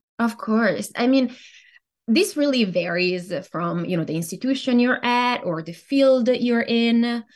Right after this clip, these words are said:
Uh, but it's, it's definitely an environment that is still very much male dominated.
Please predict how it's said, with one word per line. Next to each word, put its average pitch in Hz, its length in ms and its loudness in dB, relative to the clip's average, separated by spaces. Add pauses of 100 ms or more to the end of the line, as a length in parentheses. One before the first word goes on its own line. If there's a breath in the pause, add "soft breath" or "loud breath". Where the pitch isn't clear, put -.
(320 soft breath)
Uh, 175 220 0
but 196 400 2 (540)
it's, - 440 -2
it's 226 220 0
definitely 269 1040 4
an 185 160 0
environment 175 680 0
that 170 180 -4
is 170 100 -8
still 165 480 -4
very 156 260 -4
much 160 360 -6
male 165 340 -4
dominated. 302 720 2